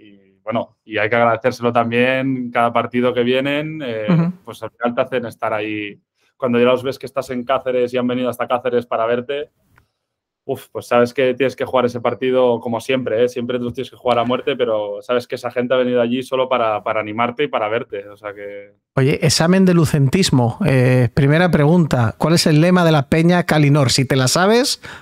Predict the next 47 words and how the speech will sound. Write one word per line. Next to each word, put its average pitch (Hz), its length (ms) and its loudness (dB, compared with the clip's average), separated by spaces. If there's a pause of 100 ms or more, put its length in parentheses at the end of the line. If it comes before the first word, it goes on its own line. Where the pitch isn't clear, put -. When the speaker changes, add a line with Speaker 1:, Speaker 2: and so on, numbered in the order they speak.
(140)
Speaker 2:
vas 165 160 0
por 175 140 0
el 151 60 4
buen 147 180 4
camino. 123 380 2 (380)
Speaker 1:
Buah, 123 420 4
no 120 840 2
sé 143 220 -4
cuál 147 160 4
es 147 180 -2
el 117 160 -2
lema 120 220 0
como 107 180 -6
tal, 117 120 -8 (340)
<laughs> - 340 -20
la 131 160 2
verdad. 117 380 2
Sé - 200 -10
que 143 320 -6
cantan 147 320 -2
varias 123 280 0
cosas 127 240 -6
que 123 80 -4
ya 123 80 0
me 143 60 -4
voy 143 60 0
aprendiendo, 110 560 -4
¿eh? 120 60 -4
Más 127 120 -4
Speaker 2:
Bueno, 123 120 2
Speaker 1:
o 117 60 2
Speaker 2:
el 120 60 2
Speaker 1:
menos. 135 80 4
Speaker 2:
lema, 123 120 2
el 123 60 -2
lema, 139 280 0
si 131 160 0
ya 135 200 0
tienes 147 280 0
una 147 180 2
lona 156 280 2
así 143 180 0
de 147 100 2
gigante 139 340 0
en 131 80 4
el 123 80 2
fondo. 180 400 0